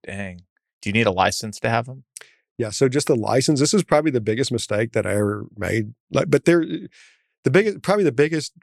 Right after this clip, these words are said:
Speaker 2: mistake I ever made is I had that license, and so they only issue a certain amount of those licenses in, in Georgia anyway, and you're called a master license. And that license alone is, is trading. I had one.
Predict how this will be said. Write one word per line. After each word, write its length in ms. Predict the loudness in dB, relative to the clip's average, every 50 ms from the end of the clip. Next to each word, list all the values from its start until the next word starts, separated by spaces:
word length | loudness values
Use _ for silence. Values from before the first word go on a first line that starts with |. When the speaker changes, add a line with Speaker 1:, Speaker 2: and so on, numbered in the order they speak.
| _ _ _ _ _ _ _ _ _ _ _ _ _ _ _ _ _ -4 -2
Speaker 2:
mistake 300 | -2 0 2 0 2 4
I 40 |
ever 140 | 4 2 2
made 180 | 2 0 -2 -2
is 100 | 0 2
I 120 | 2 2
had 260 | 2 2 0 0 2
that 180 | 0 -2 -4 -2
license, 560 | -4 -4 -4 -4 -4 -4 -4 -6 -6 -6 -8
and 140 | -6 -6 -6
so 180 | 0 2 2 2
they 180 | 4 2 2
only 300 | 2 2 2 2 2 0 0
issue 340 | 0 0 0 0 0 0 0
a 40 | 0
certain 300 | 0 0 0 0 0 -4
amount 240 | -6 -4 -2 0
of 80 | 0 0
those 180 | 0 -2 -4 -2
licenses 640 | -2 -2 0 0 -2 -2 0 0 0 -2 -2 -4 0
in, 480 | 0 2 2 2 -2 -4 -6 -8 -6 -2
in 200 | 0 0 0 0
Georgia 360 | -2 0 2 2 2 2 2 2
anyway, 440 | 2 2 2 2 4 2 2 0 -4 _ _ _ -20 _ _ _ _ _ _ _ _ _ _ _ _ _ _ _ _ _ _ _ _ -8
and 120 | -6 -4
you're 100 | -4 -4
called 200 | 0 0 2 2
a 40 | 2
master 360 | 0 0 0 0 0 -2 -2
license. 560 | 0 0 -2 -2 -4 -6 -6 -6 -8 -10 -12 _ _ _ _ _ _ _ _ _ _ _ _ _ _ _ _ _ _ _ _ _ _ _ -6
And 260 | -6 -4 -4 -2 -2
that 180 | -2 -2 -4 _ -8
license 640 | -4 -2 -2 0 0 0 -2 -2 -4 -4 -4 -4
alone 520 | -4 -4 -4 -4 -2 0 0 0 0 0 -2
is, 220 | -4 -4 -4 -10 _ _ _
is 180 | -6 -4 -4 -4
trading. 380 | -2 0 0 0 0 0 0 2
I 140 | 2 2
had 280 | 2 2 0 0 0 0
one. 340 | -2 -4 -4 -4 -6 -8